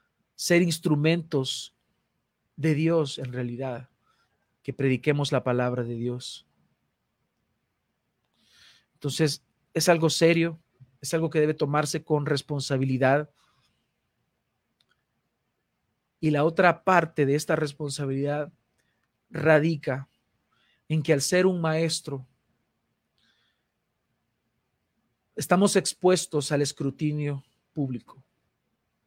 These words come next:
Debemos ser ejemplos. Debemos ser ejemplos de la grey. Porque tú que predicas,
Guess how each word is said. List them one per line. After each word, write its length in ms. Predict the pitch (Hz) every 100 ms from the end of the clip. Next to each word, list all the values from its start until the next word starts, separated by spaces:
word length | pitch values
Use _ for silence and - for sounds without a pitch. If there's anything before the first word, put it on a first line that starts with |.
| _ _ _ _ _ _ _ _
Debemos 460 | 156 147 151 165 160
ser 120 | 165
ejemplos. 880 | 139 - 160 151 139 135 - - - _ _ _ _ _ _ _ _ _ _ _ _ - - _
Debemos 400 | 147 160 190 196
ser 140 | 190
ejemplos 560 | 160 - 190 214 214 170
de 80 | 151
la 100 | 135
grey. 380 | 123 113 - - _ _ _ _ _ _ _ _ - _
Porque 260 | 143 160
tú 180 | 156 240
que 120 | 240
predicas, 800 | - 196 185 269 269 151 143 -